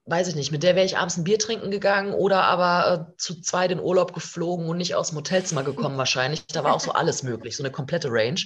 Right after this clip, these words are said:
Speaker 2: Mhm.
Speaker 1: Und dann habe ich auch irgendwann gemerkt, so, boah, fuck, das schüchtert mich ein, weil ich dadurch
Speaker 2: Mhm.
Speaker 1: überhaupt nicht wusste,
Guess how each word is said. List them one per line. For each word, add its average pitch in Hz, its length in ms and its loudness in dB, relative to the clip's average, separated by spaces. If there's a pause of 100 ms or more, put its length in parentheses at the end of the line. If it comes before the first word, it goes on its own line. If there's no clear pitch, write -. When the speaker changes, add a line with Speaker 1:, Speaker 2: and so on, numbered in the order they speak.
(340)
Speaker 2:
Mhm. 330 480 -8
Speaker 1:
Und 143 120 0
dann 143 100 -6
habe 143 100 -4
ich - 100 -4
auch 185 200 4
irgendwann 143 300 2
gemerkt, 131 360 -2
so, - 80 -6
boah, 123 120 0
fuck, - 280 -6
das - 140 -2
schüchtert - 380 -2
mich 135 200 -4
ein, 151 300 0
weil 156 100 0
ich 165 80 -2
dadurch 175 200 2
Speaker 2:
Mhm. 233 40 4
Speaker 1:
überhaupt 247 320 4
nicht - 180 -8
wusste, 233 280 -2